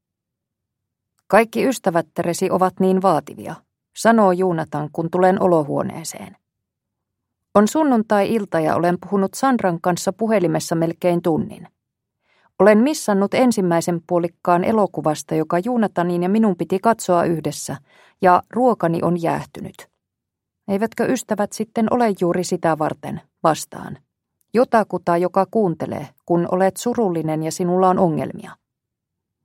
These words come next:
"Mutta eihän Sandra ole mikään läheinen ystävä, ja hän vie kaiken energiasi." Juunatan on oikeassa. Sandra ei tarvitse minua.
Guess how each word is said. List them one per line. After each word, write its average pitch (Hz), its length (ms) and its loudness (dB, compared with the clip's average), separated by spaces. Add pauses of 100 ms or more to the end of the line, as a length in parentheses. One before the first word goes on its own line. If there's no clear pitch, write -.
(300)
"Mutta 175 300 2
eihän 190 260 2
Sandra 226 380 2
ole 226 200 4
mikään 175 440 0
läheinen 165 460 2
ystävä, - 440 -8 (460)
ja 180 80 4
hän 202 180 4
vie 208 160 2
kaiken 220 380 0
energiasi." - 800 -2 (1080)
Juunatan 185 440 0
on 180 160 0
oikeassa. 156 640 -2 (560)
Sandra 190 460 -2
ei 208 160 0
tarvitse 170 500 0
minua. 151 380 -4